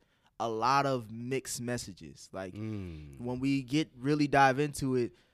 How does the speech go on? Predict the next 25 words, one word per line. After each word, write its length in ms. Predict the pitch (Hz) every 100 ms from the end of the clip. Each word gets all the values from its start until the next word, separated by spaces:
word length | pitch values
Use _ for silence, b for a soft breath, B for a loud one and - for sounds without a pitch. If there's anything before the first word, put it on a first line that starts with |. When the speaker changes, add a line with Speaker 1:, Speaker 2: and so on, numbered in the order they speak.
| b
Speaker 1:
not 220 | 110 139
only 280 | 120 143 139
into 280 | 127 - 113
Cap's 400 | - 160 175 -
background, 640 | 127 127 117 120 117 110
but 140 | 110 107
just 360 | 135 127 - _ _ _ _
where 340 | 117 143 139
this, 480 | 127 131 127 - - _ _ _ _ _ _ _ -
where 240 | 135 151
his 220 | 165 147
mindset 440 | 143 156 165 - 139
was 220 | 143 127
before 440 | 123 - 147 160
he 140 | 170 170
did 260 | 170 175
this 320 | 185 190 - b b -
is 160 | 131
a 40 | 131
very 300 | 147 165 151
interesting 300 | 147 - 127
thing. 260 | 143 143
And 80 | 123
then 80 | 123
also 580 | 117 156 - 147 127